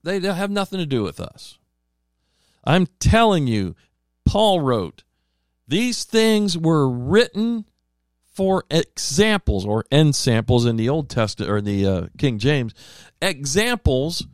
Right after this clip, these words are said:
for us to follow."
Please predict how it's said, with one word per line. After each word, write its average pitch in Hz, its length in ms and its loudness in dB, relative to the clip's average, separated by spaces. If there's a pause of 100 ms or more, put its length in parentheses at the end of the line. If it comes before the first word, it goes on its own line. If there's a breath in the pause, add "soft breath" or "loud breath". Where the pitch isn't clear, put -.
(640)
for 196 280 0
us 214 340 -2
to 226 220 -4
follow." 208 760 -2